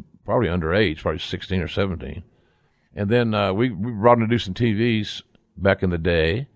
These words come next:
as Tony Gray would say, in catering. You know, they came to T Vs and did the honors. And,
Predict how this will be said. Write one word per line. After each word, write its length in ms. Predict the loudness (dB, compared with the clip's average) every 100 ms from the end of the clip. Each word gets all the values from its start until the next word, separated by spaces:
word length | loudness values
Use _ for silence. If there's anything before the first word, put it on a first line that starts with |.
| _ _ _ _ -8
as 140 | -6 0
Tony 220 | 0 0
Gray 180 | -4 -4
would 140 | -4
say, 520 | -4 -2 0 0 -4 -8 _ -14
in 140 | -8
catering. 460 | -6 -4 -4 -6 -10 _ _ -4
You 100 | 0
know, 140 | 2 0
they 80 |
came 200 | 0 -2
to 40 | 0
T 200 | 0 0
Vs 360 | 0 0 -2
and 280 | -8 -12 -4
did 140 | -2 2
the 100 | 2
honors. 400 | 2 0 -2 -6
And, 180 | -8